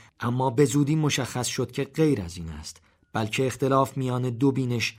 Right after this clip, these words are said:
و دو جبهه است که آن زمان در سطح کشور جریان داشت. یکی از این دو دیدگاه که به نام‌های لیبرال و خط نفاق شناخته می‌شد، در مقابل دشمن خارجی کاملاً سازش پذیر بود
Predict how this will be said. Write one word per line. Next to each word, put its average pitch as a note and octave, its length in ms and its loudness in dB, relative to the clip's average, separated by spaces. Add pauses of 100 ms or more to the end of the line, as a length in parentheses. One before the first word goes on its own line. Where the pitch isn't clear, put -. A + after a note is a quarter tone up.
(260)
و A#2 100 -2
دو C3 220 6
جبهه A#2 360 -2
است G#2 340 -6
که A#2+ 80 -6
آن A#2 160 -2
زمان B2 340 -2
در A#2+ 140 -4
سطح A2+ 320 -4
کشور A#2+ 600 -4 (280)
جریان D2+ 400 -10
داشت. - 400 -14 (880)
یکی B2+ 280 0
از A#2 120 -2
این B2+ 140 -2
دو B2 180 2
دیدگاه A#2+ 640 -2 (300)
که C3+ 140 0
به B2 100 0
نام‌های A2+ 520 -2
لیبرال B2 520 -2
و A#2 80 -2
خط A2+ 300 -6
نفاق A#2 460 -2
شناخته G#2 440 -6
می‌شد، A2 400 -6 (340)
در A#2+ 160 -2
مقابل A#2 440 0
دشمن C3+ 380 0
خارجی A#2+ 500 -4
کاملاً A2+ 460 -4
سازش A2 420 -4
پذیر G#2 340 -4
بود C3 280 -4